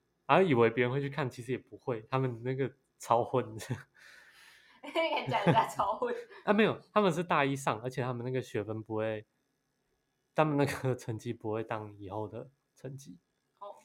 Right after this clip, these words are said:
Speaker 1: 对，他们解剖就是你过就好，啊，没过就暑修也没差，这样。
Speaker 2: 嗯。
Speaker 1: 对，然后他们考超简单，反正他们超混。你现在就是如果平常日走进去，应该是没有关。那我们那时候都很好奇，奇怪，这样老师不会干掉吗？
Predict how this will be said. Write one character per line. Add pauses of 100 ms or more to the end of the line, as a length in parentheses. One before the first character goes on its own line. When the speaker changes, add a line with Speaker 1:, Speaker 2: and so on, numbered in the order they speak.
(280)
Speaker 1:
对，
他
们
解
剖
就
是
你 (600)
过
就
好，
啊，
没
过
就
暑
修
也
没
差，
这
样。 (360)
Speaker 2:
嗯。 (480)
Speaker 1:
对，
然
后
他
们
考
超
简
单，
反
正
他
们
超
混。
你
现
在
就
是
如
果
平
常
日
走
进
去，
应
该
是
没
有
关。 (600)
那
我
们
那
时
候
都
很
好
奇，
奇
怪，
这
样
老
师
不
会
干
掉
吗？